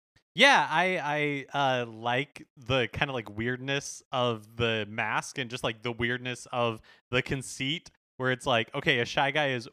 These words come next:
wearing a mask and now can shoot, like,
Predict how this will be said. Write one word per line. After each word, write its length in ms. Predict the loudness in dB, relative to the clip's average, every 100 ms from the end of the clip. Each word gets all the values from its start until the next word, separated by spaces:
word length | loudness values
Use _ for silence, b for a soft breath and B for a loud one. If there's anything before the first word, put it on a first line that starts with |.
| -6
wearing 380 | -2 0 0 -2
a 40 |
mask 480 | -2 -2 -2 -8 -20 _ _ _ _ 0
and 680 | 4 4 4 0 -6 -12 -16
now 380 | -4 2 4 4
can 180 | 2 -4
shoot, 560 | -6 -4 0 -2 -4 -18 _ _ -2
like, 320 | 2 2 0